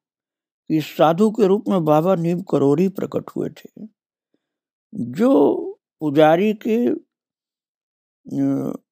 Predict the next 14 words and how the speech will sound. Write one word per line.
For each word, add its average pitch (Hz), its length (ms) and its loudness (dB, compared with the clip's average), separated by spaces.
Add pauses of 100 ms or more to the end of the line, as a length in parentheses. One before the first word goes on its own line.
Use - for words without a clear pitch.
(240)
गोमती 143 520 -2
में 208 160 -2
कूदने 175 460 0
के 170 200 0
संकल्प 147 600 0
को 151 120 2
खत्म 135 440 -6
करने - 320 -6
के - 140 -16
लिए - 100 -10
उसके - 240 -12
पास - 240 -8 (160)
आए - 60 -16
थे। - 240 -20